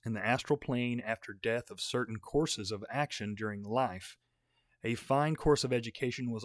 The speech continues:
also given to the initiates of the first degree, embracing what Masons term the seven liberal arts,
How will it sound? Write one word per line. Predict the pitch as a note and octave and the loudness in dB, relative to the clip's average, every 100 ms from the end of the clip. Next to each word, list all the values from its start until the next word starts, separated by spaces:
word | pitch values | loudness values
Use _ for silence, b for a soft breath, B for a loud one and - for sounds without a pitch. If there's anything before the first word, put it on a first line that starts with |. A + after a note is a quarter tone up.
| - | 0
also | A#2+ C3+ - C3+ C3 | 2 2 2 0 0
given | A#2 A#2 G#2+ | -2 -2 -2
to | A2 | -4
the | A2 G#2 | -4 -6
initiates | A2 B2 C3+ C3 C3 - | -4 -4 -2 -2 -4 -2
of | A2+ G#2 | -6 -6
the | |
first | - A2 - | 0 0 0
degree, | G#2+ G2 B2 G#2+ G2 _ _ _ _ _ _ | -10 -4 -2 -2 -6 _ _ _ _ _ _
embracing | A#2+ A#2 D#3 D#3+ C#3+ | -2 6 6 6 4
what | C3+ A2+ | 4 4
Masons | C3 C3+ C3+ - | 2 2 0 -2
term | - B2+ B2 A2+ | 0 0 2 0
the | A#2 | 0
seven | - A#2 A2+ A2+ A2+ | 4 4 4 0 0
liberal | G#2+ G#2+ G2+ - | -2 -2 -4 2
arts, | B2 - - - | 2 2 -4 -6